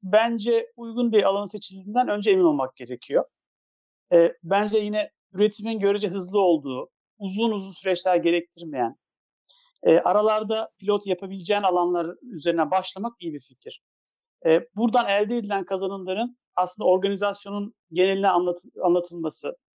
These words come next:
onların resmin içerisinde konması, her şeyden önce şirket için karar vericilerden destek alındığından emin olması gerekiyor. Yoksa Agile bence iyi niyetli bir inisiyatif olarak kalabilir eğer doğru yerden başlamazsanız.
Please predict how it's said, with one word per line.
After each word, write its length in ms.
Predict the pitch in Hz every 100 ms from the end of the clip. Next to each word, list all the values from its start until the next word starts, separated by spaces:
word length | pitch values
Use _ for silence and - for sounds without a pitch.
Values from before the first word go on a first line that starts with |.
| _
onların 380 | 185 196 202 196
resmin 280 | 185 202 180
içerisinde 520 | 185 175 - 185 175
konması, 640 | - 165 160 151 - 147 - _ _ _
her 240 | - 220
şeyden 320 | 220 277 214 185
önce 400 | 143 131 180 - _ _ _ _ _ _ _
şirket 520 | - - 190 - 269 254
için 240 | - 175
karar 420 | 151 165 202 233
vericilerden 640 | 208 185 180 175 220 254 - 175
destek 420 | 190 190 - 208
alındığından 460 | 190 185 180 233 233
emin 140 | 185
olması 380 | 170 147 139 131
gerekiyor. 440 | 131 127 - -
Yoksa 300 | 165 190 - -
Agile 380 | 185 196 196 233 _ _ _ -
bence 400 | 196 185 196 202
iyi 180 | 220 208
niyetli 340 | 190 175 175
bir 80 | 185
inisiyatif 400 | 175 190 175 -
olarak 340 | 160 208 233 _
kalabilir 640 | _ 180 170 143 123 - - _ -
eğer 240 | 147 143
doğru 160 | 143 139
yerden 340 | 135 160 180
başlamazsanız. 800 | 151 - 135 123 - _ _